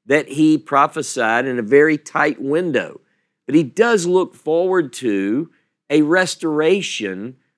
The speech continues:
of the Davidic house, or, or that prophecy in chapter nine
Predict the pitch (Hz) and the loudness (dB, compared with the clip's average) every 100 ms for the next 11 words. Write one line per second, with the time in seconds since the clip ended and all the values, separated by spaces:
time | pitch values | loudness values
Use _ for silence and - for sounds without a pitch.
0 | _ 143 156 139 143 123 110 113 113 - | _ 0 0 4 2 4 2 2 0 -4
1 | 170 175 135 - - _ _ 175 226 196 | -4 -2 -2 -8 -14 _ _ 6 8 8
2 | 139 160 226 - _ _ _ _ 127 120 | 8 6 2 -6 _ _ _ _ 2 6
3 | 113 139 226 247 _ _ _ _ _ _ | 6 6 4 0 _ _ _ _ _ _
4 | _ 95 165 196 - 170 165 202 143 - | _ -4 -4 -4 -6 -6 -4 -4 -6 -8
5 | - 101 101 135 135 123 - 151 139 - | -6 -4 -2 -2 -4 -10 -6 -4 -4 -4
6 | 117 120 147 135 120 | -10 -6 -6 -6 -6